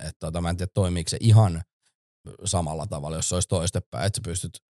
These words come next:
sanoa sille äijälle, että nyt sä oot siinä, ja se on edustusvirka, oot hiljaa, näytät nätiltä, ja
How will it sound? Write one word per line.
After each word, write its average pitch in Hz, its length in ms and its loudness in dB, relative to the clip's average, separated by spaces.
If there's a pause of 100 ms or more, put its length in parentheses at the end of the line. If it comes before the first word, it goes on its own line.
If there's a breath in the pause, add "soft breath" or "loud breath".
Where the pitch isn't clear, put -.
(580)
sanoa 87 220 -2
sille 69 240 -4
äijälle, 71 420 -4
että 104 120 4
nyt 101 120 4
sä 92 180 0
oot 131 180 2
siinä, 123 360 2
ja 107 120 2 (340)
se 127 60 2
on 92 140 4 (120)
edustusvirka, 123 840 2
oot 120 140 4
hiljaa, 135 320 4
näytät 123 280 2
nätiltä, 101 440 -2
ja 82 120 -6